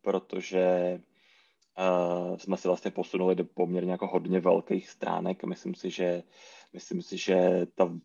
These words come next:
eh, eh, komunita lidí, kteří třeba na WordCamp přijdou, tak bude dělat o něco menší ty weby, tak by asi to nebylo úplně jako relevantní. Ale, eh, jako z těch příkladů, které mi přijdou hezký, tak je právě třeba potře-, potřebuju,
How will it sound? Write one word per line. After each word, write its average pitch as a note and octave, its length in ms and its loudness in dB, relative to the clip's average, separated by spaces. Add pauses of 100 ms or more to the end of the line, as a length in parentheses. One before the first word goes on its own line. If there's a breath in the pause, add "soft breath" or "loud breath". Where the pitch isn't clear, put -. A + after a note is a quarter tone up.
(160)
eh, F#2+ 60 2
eh, F2+ 1040 -2
komunita F#2 460 4
lidí, F2+ 240 2
kteří F2+ 260 -4
třeba - 200 -2
na F2+ 80 4
WordCamp F#2 480 0
přijdou, F2 340 0
tak - 200 -4
bude F2+ 140 2
dělat F2+ 280 6
o - 40 -6
něco F2 200 -4
menší F2 380 -2
ty - 100 -4
weby, F#3+ 300 0 (400 loud breath)
tak F2+ 100 -12
by F#2+ 120 2 (320)
asi - 220 0
to - 200 -4
nebylo G2 340 6
úplně G2 280 2
jako F#2+ 200 4
relevantní. F2+ 680 2 (640 soft breath)
Ale, G2+ 340 6 (400)
eh, F#2+ 340 2 (300)
jako G2+ 240 -4
z - 80 -14
těch - 240 -6
příkladů, G#2+ 460 -2
které G#2+ 220 -2
mi G#2+ 60 -2
přijdou A2+ 280 -4
hezký, G2+ 520 -8 (400 soft breath)
tak - 180 -4
je G#2+ 100 4
právě G2+ 800 6
třeba A2+ 200 2
potře-, G2+ 380 -6 (180)
potřebuju, G#2+ 800 0